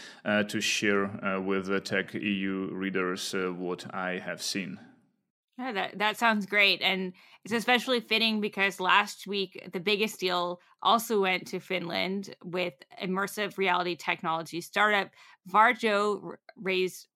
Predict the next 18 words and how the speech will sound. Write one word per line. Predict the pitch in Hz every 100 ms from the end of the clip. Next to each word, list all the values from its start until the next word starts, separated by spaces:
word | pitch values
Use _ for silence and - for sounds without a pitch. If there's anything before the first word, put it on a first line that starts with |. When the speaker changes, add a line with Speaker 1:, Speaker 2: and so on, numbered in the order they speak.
| _
Speaker 2:
thirty-one | 196 196 202 190 185
million | 170 175 175 170 170 - _ _ -
U | 185 190
S | 180 -
dollar | 180 175 175 147 _ -
Series | - 185 180
B | 165 185 185 170
round | 165 175 170 -
from | 180 170
Atomico, | 165 - 185 185 180 185 175 180 -
Next | 175 180 -
forty-seven, | 180 175 170 190 185 170 175
and | 175
a |
number | 170 170 170 -
of | -
other | - 170 -
investors. | 170 170 - - - - - 180